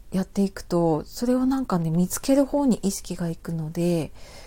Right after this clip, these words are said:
知らないうちにね、ちょっとずつなんか変わっていくっていうこともあるのかななんてね、思ったりしていて、私も抜けちゃう時もあるんですけれどもね、でもなるべくあの手帳に、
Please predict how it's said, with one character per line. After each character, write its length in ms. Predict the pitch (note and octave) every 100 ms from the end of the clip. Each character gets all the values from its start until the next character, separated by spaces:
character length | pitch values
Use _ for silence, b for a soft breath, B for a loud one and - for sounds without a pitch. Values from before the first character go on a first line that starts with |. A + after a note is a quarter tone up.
| B B B B B B B B
知 180 | - B3+
ら 120 | D4
な 160 | D4+ D4+
い 40 |
う 60 | D4
ち 160 | D4
に 120 | C4
ね、 160 | G#3+ G3+
ち 120 | F#3+
ょ 20 |
っ 60 | F#3
と 120 | G#3+
ず 140 | G#3+ B3+
つ 140 | G#3
な 140 | G3
ん 60 | G3+
か 160 | F#3+ F3
変 140 | F3+
わ 80 | F#3
っ 40 | -
て 180 | G3+
い 60 | G3
く 180 | - A3
っ 20 |
て 160 | - F#3
い 40 |
う 40 | F3+
こ 140 | F3+
と 140 | -
も 280 | F3 E3+ - -
あ 100 | F#3+
る 120 | G3+
の 120 | F3
か 140 | D#3 D#3+
な 280 | F3+ F#3
な 160 | F3 D#3
ん 60 | D#3
て 180 | D#3+
ね、 200 | D#3+ D#3+ -
思 200 | E3+ F3+
っ 40 |
た 200 | - E3+
り 200 | D#3+ B2+
し 160 | - -
て 360 | - D#3+ D#3+ - B B B B B B -
い 60 |
て、 200 | - E3+
私 400 | E3 - F#3+ -
も 320 | G#3 G#3 G#3 - - - - -
抜 120 | F#3+ G#3
け 140 | C4
ち 80 | D4
ゃ 60 |
う 60 | D#4
時 200 | E4 D4+
も 140 | G#3+ G#3+
あ 40 |
る 100 | G#3+
ん 80 | F3+
で 100 | E3
す 120 | - -
け 140 | - D#3
れ 120 | D3+
ど 120 | D#3
も 140 | D#3+ E3
ね、 260 | E3+ E3+ B B -
で 80 | A#3+
も 140 | A3+
な 160 | G#3 G3+
る 100 | G#3+
べ 140 | G#3+
く 320 | A3 A3+ A3 -
あ 120 | G3+
の 160 | G3+ G3+
手 160 | G3
帳 260 | - G3+ G3+
に、 300 | G3+ G3+